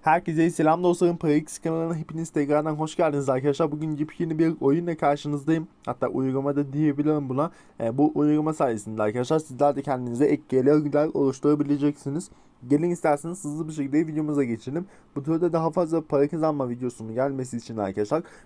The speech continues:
bizlere destek olmayı unutmayın. Şimdiden destekleriniz için teşekkür ederim.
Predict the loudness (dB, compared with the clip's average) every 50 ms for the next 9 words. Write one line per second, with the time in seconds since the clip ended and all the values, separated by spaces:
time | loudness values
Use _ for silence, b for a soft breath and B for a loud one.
0 | B -6 -2 2 2 2 2 2 -4 -4 -2 -6 -4 -4 -4 -6 -6 -8 -8 -6
1 | -4 -4 -4 -4 -4 -6 -6 -6 -6 -6 -6 -6 -4 -4 -4 -4 -4 -4 -4 -6
2 | -6 -8 -10 -6 -6 -8 -8 -8 -10 -12 -12 -10 -8 -8 -8 -8 -10 -10 -12 -8
3 | -6 -6 -6 -4 -6 -6 -4 -2 -4 -4 -4